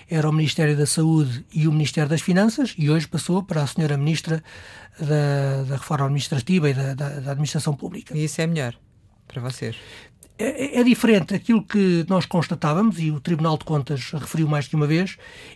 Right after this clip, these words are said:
Speaker 1: é que havia um conflito de interesses,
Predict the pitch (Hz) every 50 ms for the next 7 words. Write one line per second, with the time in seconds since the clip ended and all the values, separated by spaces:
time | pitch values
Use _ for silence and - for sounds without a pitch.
0 | - - 185 170 - 190 180 160 185 196 196 202 202 202 208 214 214 262 294 208
1 | 196 196 202 202 202 202 202 202 - 202 185 - - 208 190 - 190 190 175 -
2 | 185 190 196 185 - - - - -